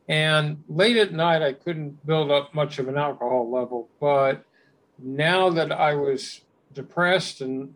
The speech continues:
untethered, and I found out you can drink during the day, and it did allow me to, uh, get high, high levels going. And it snuck up on me.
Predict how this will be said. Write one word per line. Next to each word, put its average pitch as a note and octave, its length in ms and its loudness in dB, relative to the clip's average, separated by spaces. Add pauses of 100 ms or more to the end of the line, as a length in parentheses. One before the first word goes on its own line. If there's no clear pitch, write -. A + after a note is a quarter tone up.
untethered, D#3+ 1040 -2 (100)
and C3+ 580 -4 (120)
I C#3 140 -2
found D#3 360 0
out D3 160 4
you C#3+ 60 -8
can C3+ 140 -10
drink F3+ 280 -2
during C3 300 -2
the A#2+ 60 -4
day, B2 180 2
and C3+ 140 -4
it C3 220 -2
did F#3+ 180 2
allow C#3+ 380 0
me C3 280 -6 (160)
to, B2 340 2 (400)
uh, B2+ 320 -4 (220)
get C#3+ 200 0 (120)
high, D3 340 2 (160)
high D3+ 220 0
levels C3+ 460 -2
going. B2 460 -6 (500)
And E3+ 140 2
it E3 100 -2
snuck G#3 400 0
up F3 180 2
on C#3 240 0
me. C3+ 320 -12